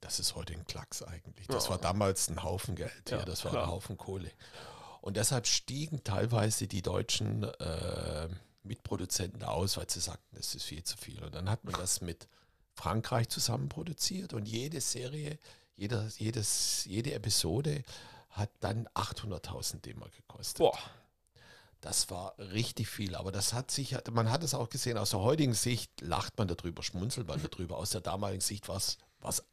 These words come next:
Speaker 1: absolut perfekt, was die damals gemacht haben. Das war toll. Und dann sollten sich heute mal Leute wie Tatort ein Beispiel dran nehmen. Da wird die Se-, wird so eine Te-, Serie, so eine Tatort-Episode kostet dreihundert bis vierhunderttausend Euro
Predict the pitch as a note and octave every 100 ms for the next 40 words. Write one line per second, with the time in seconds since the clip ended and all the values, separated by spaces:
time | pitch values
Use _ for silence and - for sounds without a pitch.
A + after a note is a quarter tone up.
0 | - F2+ - - A2 A2 - G#2+ - -
1 | - G#2+ - - A2 G#2+ - G#2+ G#2+ -
2 | - - - - - - - - - G2+
3 | - - F2 - - - - - C#3 B2+
4 | C#3 D3+ D#3+ C3+ A#2+ A2+ G2 C3+ B2 G#2+
5 | G#2+ A#2 G#2+ - F#2 G#2+ - G2 G#2 -
6 | G2+ - F#2+ E2 E2+ F2+ A2+ - G#2+ E3
7 | G#2+ - A2+ A2 A2+ - A#2 A2 A#2+ A#2
8 | G#2+ - A2+ D#3+ C#3+ A#2+ F#2+ - - -
9 | - G#2+ G#2 - G2+ C3+ D#3+ C3 A2+ A2+
10 | G2+ G#2 G#2+ G2+ G#2+ G2+ - - D#2 G2
11 | B2 G#2 F#2 - A2+ B2 G#2+ F#2+ F#2+ F2+
12 | G#2 - A#2 G#2+ A2